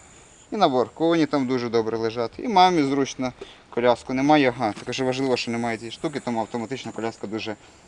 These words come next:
компактно складається і стоїть в квартирі, стоїть компактно, вона як,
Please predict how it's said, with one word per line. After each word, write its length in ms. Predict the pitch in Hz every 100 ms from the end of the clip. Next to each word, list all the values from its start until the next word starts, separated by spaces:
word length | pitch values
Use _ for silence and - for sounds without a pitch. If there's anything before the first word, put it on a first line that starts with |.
| -
компактно 500 | 127 113 131 - 120
складається 640 | - 123 135 135 - 113
і 180 | 107 123 - - - - -
стоїть 560 | - 135 131 143 - -
в 80 | -
квартирі, 460 | 120 - 143 139 127
стоїть 340 | - 117 104
компактно, 440 | 107 95 110 113
вона 200 | 110 110
як, 100 | 101